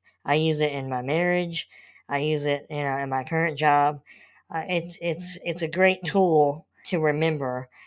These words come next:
and, and you train yourself enough on it, and it becomes a natural reaction to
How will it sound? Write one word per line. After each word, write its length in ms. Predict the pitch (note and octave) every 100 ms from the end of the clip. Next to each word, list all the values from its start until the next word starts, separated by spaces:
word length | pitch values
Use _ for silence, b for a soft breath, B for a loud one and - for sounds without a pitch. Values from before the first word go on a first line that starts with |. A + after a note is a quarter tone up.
| -
and, 460 | D3 C#3 D3 D3
and 140 | D3 D3+
you 120 | E3
train 300 | - F3+ G3
yourself 500 | F#3+ F#3 F3+ F3 E3 B B _
enough 400 | D3 D3+ E3+ D#3+
on 180 | C#3 C3+
it, 140 | C#3 - B B
and 100 | C#3
it 120 | C#3+ C#3
becomes 440 | D3+ D#3+ D3+ C3+
a 120 | D#3
natural 520 | C#3+ C#3+ D#3 D3+ D3
reaction 840 | C#3 C3 D3 C#3+ D#3+ C#3 C3 C3 C3+ b b -
to 600 | E3+ D3 C#3 C3+ C3